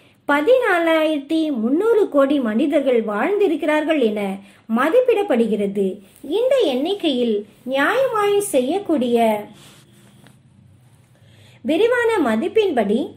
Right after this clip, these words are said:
நூறு கோடி பேருக்கு குறைவாகவே தேவனுடைய பரிசுத்தவான்கள் இருப்பதாக நாம் நிதானிக்கலாம்.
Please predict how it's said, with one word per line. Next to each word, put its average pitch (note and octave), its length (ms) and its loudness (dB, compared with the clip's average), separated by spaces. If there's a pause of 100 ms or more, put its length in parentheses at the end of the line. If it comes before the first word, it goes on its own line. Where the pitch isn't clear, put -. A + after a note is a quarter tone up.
(180)
நூறு B4+ 460 4
கோடி F4 260 2
பேருக்கு E4 540 -4
குறைவாகவே C4+ 760 0 (420)
தேவனுடைய F#4 640 0
பரிசுத்தவான்கள் D#4+ 880 -2
இருப்பதாக A3+ 580 -2 (280)
நாம் E4+ 300 -6
நிதானிக்கலாம். A3+ 760 -4